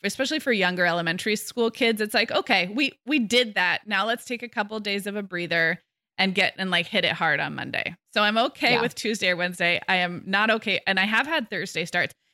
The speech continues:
Speaker 1: and I've also had a couple Monday starts, and those are brutal. If you're putting five and six and seven-year-olds in full day, five days with no ramp up, um, it's, it, it's rough. It's a long first week.
Speaker 2: Yeah.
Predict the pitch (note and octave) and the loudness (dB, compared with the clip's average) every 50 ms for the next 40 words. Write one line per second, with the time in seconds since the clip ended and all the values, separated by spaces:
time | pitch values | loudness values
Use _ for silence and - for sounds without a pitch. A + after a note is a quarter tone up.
0 | _ _ - G#3 G#3 G#3 G#3+ A3 A#3 C#4 C4 A#3 G#3+ - A#3+ A3+ - G3+ F#3+ F3+ | _ _ 2 2 4 4 4 2 2 2 0 0 0 -2 -2 -4 -2 -2 -2 0
1 | F3+ F#3 F3+ F3 F#3 - F#3 F3 D#3+ F3 F3+ F3+ F3 E3+ - E3+ E3 - E3 C#3 | 0 0 0 -2 0 0 0 -2 0 -2 -2 -2 -2 -2 -2 -4 -6 -6 -6 -4
2 | B2 A2 - F3+ - - - G#3+ - A#3+ A#3+ A#3+ B3 B3+ - D#4 D4+ C#4 C4 B3 | -4 -4 -4 -6 -6 -4 -2 -2 0 2 4 4 4 2 0 -2 -2 0 0 0
3 | A#3+ - - - F#3+ F#3 F#3 F#3+ G3 G3 - F3+ F3+ - F3 F3 E3+ - E3 E3 | -2 -4 -2 0 2 2 2 0 -2 -2 -4 -4 -4 -4 -10 -10 -4 -2 -2 0
4 | E3+ F3 F3+ F3 F3 F3 F3+ F3+ F#3 - - - _ _ _ _ _ _ _ - | 0 -2 -2 -2 -2 0 0 0 -2 -4 -10 -16 _ _ _ _ _ _ _ -2
5 | G3 F#3+ D#3+ - - - - - A3 G#3+ A3 G#3+ G#3 G#3+ F#3+ F#3 F3+ F3 F3 E3+ | 0 0 0 -2 -4 -8 -4 0 2 2 2 4 4 4 4 4 4 4 2 0
6 | F3+ - - _ _ - F3+ F#3 F#3+ F#3+ G3 F#3 F#3 F3 E3+ F3 F3 F3 F3 - | 0 -4 -10 _ _ 0 2 4 4 2 0 0 0 2 2 2 2 0 -4 -4
7 | - G3 F#3 F3+ F3+ G3 F#3+ F#3 G3 F3+ F3 F3+ F3+ F3+ F#3 F#3 G3+ G#3 - _ | -4 -4 -4 -2 -2 -2 -2 0 2 2 2 4 4 2 2 0 -2 -4 -8 _
8 | - F#3 F3+ F3 F3 G#3 - A#3+ A#3 C4 C4 - - _ _ _ - F#3+ F3+ F3+ | -2 0 2 2 2 2 2 2 2 2 2 -2 -8 _ _ _ 0 2 2 2
9 | F3 E3+ E3 E3 D#3+ E3 E3+ - _ _ _ - - _ _ _ F#3+ F3 F3+ - | 2 0 -2 -4 -6 -8 -10 -14 _ _ _ -20 -20 _ _ _ -6 -6 -6 -10
10 | - - - - _ - F3 - - _ - _ F3+ F3 - - - - - - | -14 -14 -14 -16 _ -12 -12 -12 -12 _ -12 _ -10 -10 -8 -8 -8 -8 -6 -4
11 | - G3+ G#3 F3 E3+ E3 D#3+ E3 E3+ E3+ E3+ F3 E3+ E3+ E3 - - D#3+ - F#3+ | -2 0 0 2 2 2 2 2 2 0 0 -2 -4 -6 -6 -6 -6 -6 -4 -2
12 | F3+ E3 E3 D#3+ D#3 D3+ | -2 0 0 0 -2 -6